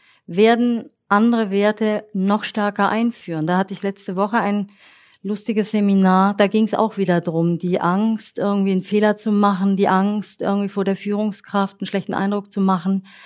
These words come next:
Und ein sehr, sehr selbstbewusster junger Ingenieur saß da und dann sage ich, „Bei Ihnen läuft aber Ihre Zusammenarbeit mit Ihrem Vorgesetzten sehr gut.“ Und dann sagt er, „Ja, sonst wäre ich weg.“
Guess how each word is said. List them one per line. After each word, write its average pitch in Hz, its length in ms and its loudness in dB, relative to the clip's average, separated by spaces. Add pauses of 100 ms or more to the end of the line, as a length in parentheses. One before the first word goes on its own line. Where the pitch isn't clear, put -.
(240)
Und 202 300 -4
ein 294 380 4 (320)
sehr, 220 400 2
sehr 233 180 4
selbstbewusster 214 760 -2
junger 202 320 0
Ingenieur 175 540 0
saß 202 280 -2
da 226 180 2
und 220 80 0
dann 202 100 -2
sage 196 140 0
ich, 185 100 -8
„Bei 202 120 0
Ihnen 233 260 4
läuft 269 260 -2
aber 233 120 -4
Ihre 220 320 -2
Zusammenarbeit 208 720 2
mit 202 120 -4
Ihrem 196 300 0
Vorgesetzten 202 640 -4
sehr 196 180 2
gut.“ 226 300 -4 (320)
Und 208 80 2
dann 202 120 6
sagt 202 200 0
er, 220 80 4
„Ja, 240 220 4
sonst 170 220 -6
wäre 175 100 -4
ich - 120 -10
weg.“ 214 300 -4